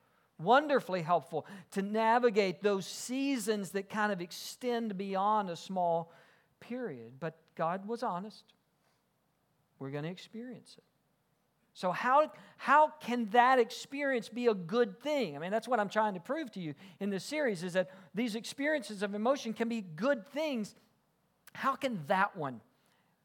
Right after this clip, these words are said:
be good? Here's some ideas. <clears throat> First,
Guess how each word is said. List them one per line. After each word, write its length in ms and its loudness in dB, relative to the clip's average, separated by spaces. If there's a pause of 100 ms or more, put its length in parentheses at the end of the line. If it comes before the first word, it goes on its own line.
be 160 -2
good? 340 -6 (520)
Here's 140 -4
some 140 -4
ideas. 420 -4 (360)
<clears throat> 80 -6 (960)
First, 420 4